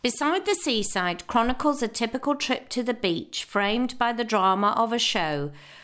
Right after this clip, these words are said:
from the setting up of the striped booth to whooping crowds, alerting Mister Punch to what is behind him.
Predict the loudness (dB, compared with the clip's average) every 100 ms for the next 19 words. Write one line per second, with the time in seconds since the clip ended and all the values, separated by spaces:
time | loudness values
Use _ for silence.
0 | -20 -4 0 0 0 0 0 -2 0 2
1 | 4 2 2 0 0 -4 -4 0 0 0
2 | -2 -8 0 4 4 4 -2 -4 -4 2
3 | 4 4 4 0 0 0 0 0 -2 -4
4 | -4 0 2 4 2 0 0 2 2 0
5 | -6 -4 -2 -2 -6 -8 -4 -4 2 2
6 | 2 -2 -2 0 2 0 -2 -4 -4 -6